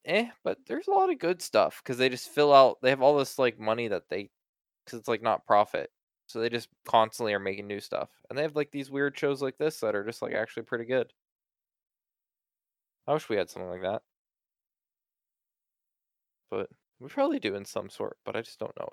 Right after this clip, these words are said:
it. I don't know. There was another show I watched. Uh, it was, uh, Guest Connect.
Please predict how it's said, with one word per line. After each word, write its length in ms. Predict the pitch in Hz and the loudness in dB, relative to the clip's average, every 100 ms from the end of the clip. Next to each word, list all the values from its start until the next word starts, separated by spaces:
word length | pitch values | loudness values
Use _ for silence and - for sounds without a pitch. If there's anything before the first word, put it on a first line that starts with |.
| _ | _
it. 60 | _ _ _ _ _ _ _ _ _ _ _ _ _ _ _ _ _ _ _ _ _ _ _ _ _ - | _ _ _ _ _ _ _ _ _ _ _ _ _ _ _ _ _ _ _ _ _ _ _ _ _ -10
I 100 | - | -10
don't 120 | 50 | -8
know. 120 | 117 _ _ _ _ _ _ _ _ _ _ _ _ _ _ _ - | -12 _ _ _ _ _ _ _ _ _ _ _ _ _ _ _ -12
There 60 | 139 | -8
was 100 | 143 | -4
another 280 | 147 143 117 | -2 -2 -2
show 240 | 113 92 | 0 2
I 100 | 90 | 2
watched. 360 | 87 90 - - _ - | 0 -4 -6 -20 _ -2
Uh, 260 | 101 98 | 0 0
it 40 | 98 | -2
was, 340 | 101 - - - | -6 -12 -20 -10
uh, 420 | - 53 50 - - _ - | -8 -6 -6 -10 -14 _ 0
Guest 260 | 113 - | 0 0
Connect. 460 | - 101 98 _ | -8 -4 -4 _